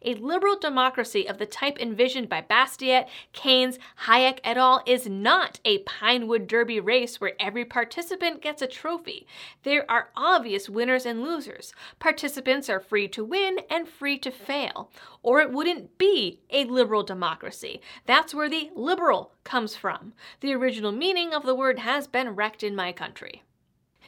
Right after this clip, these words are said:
Damn! <laughs> Well, bonus points for Bastiat and Hayek references, but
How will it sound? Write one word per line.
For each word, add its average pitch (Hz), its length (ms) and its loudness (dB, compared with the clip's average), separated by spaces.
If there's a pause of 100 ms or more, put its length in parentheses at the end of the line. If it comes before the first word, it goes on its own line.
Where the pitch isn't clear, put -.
(460)
Damn! 392 1600 -2
<laughs> - 480 -16
Well, 302 260 4
bonus 294 380 0
points 277 300 -2
for 233 120 -4
Bastiat 214 420 2
and 214 100 -6
Hayek 370 360 -2
references, 285 600 -2
but - 280 -2